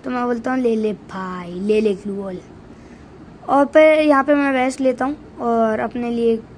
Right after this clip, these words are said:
टेरर eagle लेना चाह रहा होता हूँ, लेकिन फिर मुझे याद आता है हम तो Thompson challenge कर रहे हैं। और उसके बाद मैं उसको दो glue wall देता हूँ, बोलता है, फिर मैं बोलता हूँ इसको, "अबे पहले ले लेते।" फिर ये drop करता है, फिर ख़रीदता है और फिर उसके बाद मैं इसको तीन दे देता हूँ glue walls।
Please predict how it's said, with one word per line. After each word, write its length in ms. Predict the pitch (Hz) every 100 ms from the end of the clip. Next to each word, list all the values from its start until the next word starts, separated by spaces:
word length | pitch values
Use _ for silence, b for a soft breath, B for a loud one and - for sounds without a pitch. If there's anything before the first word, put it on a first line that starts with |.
| -
टेरर 360 | 233 226 269 302
eagle 180 | 302 302
लेना 280 | 277 277
चाह 300 | 302 - 269
रहा 120 | 330 277
होता 180 | 233
हूँ, 80 | 269
लेकिन 180 | 285 277
फिर 180 | 277 269
मुझे 220 | 269 254
याद 200 | 247 233
आता 160 | 220 254
है 60 |
हम 60 | 269
तो 100 | 320
Thompson 760 | - - 302 285 277 269 330
challenge 320 | 320 285 254 226
कर 120 | 220
रहे 100 | 208
हैं। 120 | B B B B -
और 60 |
उसके 160 | 294 320
बाद 140 | 339
मैं 100 | 339
उसको 180 | 339 339
दो 180 | 285 285
glue 160 | 285 302
wall 160 | 302
देता 180 | 277 277
हूँ, 80 | 294
बोलता 220 | 277 302
है, 60 | 311 B B B B B -
फिर 120 | 285
मैं 180 | 285 269
बोलता 260 | 269 254 294
हूँ 80 |
इसको, 140 | 294 302
"अबे 300 | 320 269 302
पहले 240 | 302 302
ले 200 | 285 254
लेते।" 420 | 262 247 247 214 - - -
फिर 100 | 254
ये 160 | 254 262
drop 340 | 226 247 254
करता 240 | - 247 302
है, 60 |
फिर 120 | 294 269
ख़रीदता 480 | 247 226 226 -
है 100 | 311 392 - - - -
और 220 | 262 339 392
फिर 380 | - 349 370 -
उसके 220 | - 277
बाद 160 | 262 262
मैं 120 | 262
इसको 180 | - 269
तीन 320 | - 262 254
दे 100 | 233
देता 220 | 226 233
हूँ 100 | 262
glue 160 | 240 226
walls। 300 | 240 277